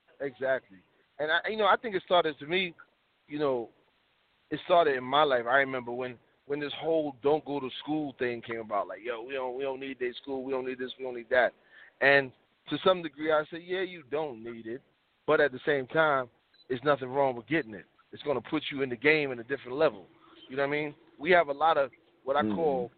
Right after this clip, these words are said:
Speaker 1: corner revolutionaries or corner, corner scholars who,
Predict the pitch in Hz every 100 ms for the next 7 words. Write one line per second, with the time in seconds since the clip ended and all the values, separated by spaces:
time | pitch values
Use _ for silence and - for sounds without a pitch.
0 | - 180 175 160 151 151 147 160 180 156
1 | 139 120 110 110 - _ _ - 117 -
2 | 170 180 156 147 - - 180 165 143 -
3 | 165 147 107 92 _ _ _ _ _ -
4 | 147 127